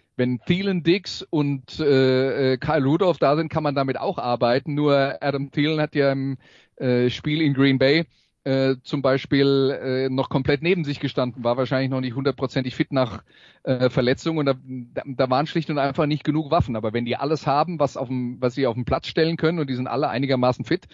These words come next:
dann ist das eine, eine gute N-F-L-Offense gepaart mit einer, ähm, äh, sehr guten Defense und, äh, oder einer potenziell sehr guten Defense, die sie auch für dieses Spiel jetzt ein paar Sachen haben einfallen lassen, wie zum Beispiel ihre guten,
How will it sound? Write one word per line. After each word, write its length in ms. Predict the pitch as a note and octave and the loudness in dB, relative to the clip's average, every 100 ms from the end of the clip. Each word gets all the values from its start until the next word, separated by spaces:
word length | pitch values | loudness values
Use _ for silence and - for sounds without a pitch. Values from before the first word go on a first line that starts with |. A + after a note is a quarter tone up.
| - - _ | -20 -20 _
dann 160 | - B2 | -2 -2
ist 180 | D#3 - | -2 -2
das 160 | C#3 | -2
eine, 460 | C#3+ C3 C3+ C3 B2 _ _ - | 2 4 4 4 0 _ _ -6
eine 120 | C#3 | -4
gute 280 | D3 F#3+ F#3 | -2 0 0
N-F-L-Offense 880 | C#3+ - C#3+ E3 E3+ F3+ F3 F3 | 0 -2 -2 0 -2 0 -2 -4
gepaart 420 | - C#3+ C3+ C#3+ - | -10 -6 -2 -2 -4
mit 140 | C#3+ | -4
einer, 560 | C#3+ C#3 C3 C3+ C3 - | 0 2 2 2 2 -2
ähm, 320 | D3 C3+ B2+ C3 | 0 2 2 -2
äh, 240 | F2+ C3+ A2+ | -2 -4 -4
sehr 260 | A2+ A#2+ D3 | -6 0 0
guten 300 | C#3 C3 B2+ | 0 -4 -4
Defense 520 | C#3 D3+ F3+ G3+ - | -4 0 0 0 -6
und, 240 | - C#3 B2+ - | -6 -4 -6 -4
äh, 180 | C3+ B2+ | 0 2
oder 380 | A#2+ A#2+ A#2 - | 2 2 2 0
einer 180 | A#2+ A2+ | 0 0
potenziell 580 | C3+ C3 A#2+ C#3 D#3+ | 0 2 2 2 2
sehr 160 | E3 D#3+ | 2 -2
guten 320 | D#3+ - D3+ | -2 -6 -6
Defense, 420 | D#3 D#3 D#3+ D3+ | -4 -2 -2 -2
die 80 | D3 | -6
sie 180 | C#3 C#3+ | -2 0
auch 200 | B2+ B2 | 2 0
für 100 | - | -2
dieses 300 | C3 D#3+ E3+ | -2 -2 -4
Spiel 260 | - E3 D#3+ | -6 -2 2
jetzt 240 | D3+ - - - - | 2 0 -18 -18 -6
ein 80 | |
paar 160 | C#3+ C3+ | 0 0
Sachen 300 | C3+ C3 E3 | 0 0 0
haben 140 | D#3 | 0
einfallen 400 | C#3 D3+ D#3 D3 | 0 -2 0 0
lassen, 260 | D3 D3 C#3+ | 2 0 -2
wie 60 | C#3 | -6
zum 160 | C#3 | -6
Beispiel 260 | C3 - C3+ | -8 -6 -4
ihre 180 | B2+ B2+ | -4 -4
guten, 420 | C#3 C#3+ C#3 | -6 -4 -4